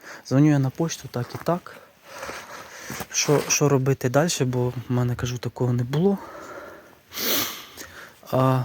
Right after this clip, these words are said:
вони кажуть, ну, тут все одно кошти по факту, ви можете зробити пере-, ну, там вже починається платне зберігання, двадцять гривень в день. Можете зробити повернення.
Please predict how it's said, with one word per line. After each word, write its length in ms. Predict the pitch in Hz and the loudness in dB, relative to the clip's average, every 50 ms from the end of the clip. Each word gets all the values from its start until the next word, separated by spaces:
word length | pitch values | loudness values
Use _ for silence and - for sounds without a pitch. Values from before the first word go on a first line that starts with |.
| - | 0
вони 280 | 135 127 139 147 151 147 | 0 2 2 2 2 2
кажуть, 360 | - - 151 143 135 139 - _ - | 0 0 0 0 0 -4 -6 _ -2
ну, 460 | 156 175 180 165 143 127 120 120 117 - - - _ _ - | 0 2 4 4 4 4 2 0 -2 -6 -12 -20 _ _ 0
тут 200 | 160 160 147 - | 0 2 2 2
все 200 | 143 - - - | 0 0 0 0
одно 160 | 156 156 151 | 2 2 2
кошти 320 | - - 147 135 - - 131 - | 2 0 -2 -4 -4 -6 -8 -8
по 140 | - - 127 | -6 -6 -6
факту, 500 | - - - - 208 - - - 147 139 - - - | -6 -6 -8 -8 -8 -8 -6 -4 -4 -4 -6 -8 -2
ви 100 | - 143 | 0 2
можете 340 | 147 151 151 139 - - 127 | 4 4 4 4 2 0 -2
зробити 760 | 123 - 131 127 135 160 165 - - 139 131 127 123 123 123 - - | -2 0 0 2 2 2 0 0 0 0 0 2 2 0 -2 -4 -2
пере-, 600 | - 135 135 127 131 131 127 123 127 127 127 127 - - - - - - - - | 0 0 2 4 4 4 4 2 2 0 -2 -4 -6 -12 -18 -20 -20 -20 -8 0
ну, 120 | - 165 151 | 2 4 4
там 120 | 135 139 | 4 4
вже 100 | 131 135 | 4 2
починається 400 | 127 - - 139 135 123 - 117 | 0 0 0 0 0 0 -2 -4
платне 280 | - - 123 117 - 127 | -6 -6 -4 -2 -2 -2
зберігання, 420 | - - 190 185 208 247 233 214 | 0 0 0 0 2 2 2 2
двадцять 300 | 185 180 185 180 - - | 4 2 2 0 0 0
гривень 300 | 175 175 175 170 165 165 | 0 2 2 2 2 2
в 20 | 165 | 2
день. 200 | 165 165 165 160 - _ _ _ _ - - - - - - - - - | 2 0 -2 -4 -6 _ _ _ _ -20 -20 -18 -16 -16 -16 -18 -12 -6
Можете 280 | 160 170 165 - - 131 | -6 -6 -4 -4 -4 -2
зробити 360 | 123 127 123 131 151 - 127 | 0 0 2 2 2 0 0
повернення. 480 | - - 117 117 117 117 117 117 98 | -4 -4 -2 0 0 0 0 -2 -2